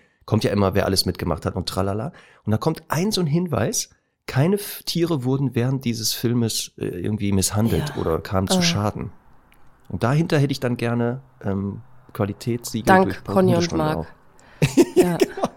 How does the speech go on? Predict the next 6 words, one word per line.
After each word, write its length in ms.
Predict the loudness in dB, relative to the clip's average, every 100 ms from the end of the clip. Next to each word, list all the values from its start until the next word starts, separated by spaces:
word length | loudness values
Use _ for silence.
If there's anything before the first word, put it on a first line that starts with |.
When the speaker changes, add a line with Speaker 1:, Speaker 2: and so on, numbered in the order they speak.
| -6 -6 -8
Speaker 1:
sowas. 520 | -4 -4 -6 -12 -14 -14 -10 -8 -8 -12 -8
Also 240 | 2 2 4
wir 120 | 2
überlegen 440 | 2 0 2 0
das 180 | -2 -6
nochmal. 300 | -12 -16 -18